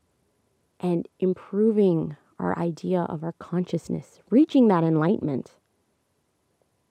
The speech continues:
you have to be able to apply it on a personal level. Otherwise, well,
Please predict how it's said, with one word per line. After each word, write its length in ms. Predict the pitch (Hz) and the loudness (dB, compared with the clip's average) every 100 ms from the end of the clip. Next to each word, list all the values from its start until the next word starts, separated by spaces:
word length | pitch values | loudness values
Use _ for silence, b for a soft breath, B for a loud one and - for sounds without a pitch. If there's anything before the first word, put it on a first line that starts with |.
| _ | _
you 80 | 247 | 0
have 220 | 247 285 | 0 -2
to 80 | 302 | -2
be 180 | 269 202 | 0 0
able 160 | 196 | 0
to 80 | 202 | -2
apply 320 | 180 - 165 | -4 -4 -4
it 100 | 180 | -2
on 120 | 151 147 | -2 -6
a 40 | |
personal 460 | - 185 - 160 151 | -2 -2 -2 -2 0
level. 420 | 175 226 - - _ _ _ _ _ _ _ _ _ _ _ _ _ _ _ _ _ _ _ _ | 0 0 -4 -8 _ _ _ _ _ _ _ _ _ _ _ _ _ _ _ _ _ _ _ _
Otherwise, 540 | - 226 240 233 226 - _ _ _ _ _ _ _ _ | -4 0 2 2 0 -4 _ _ _ _ _ _ _ _
well, 380 | 208 277 320 | 2 2 0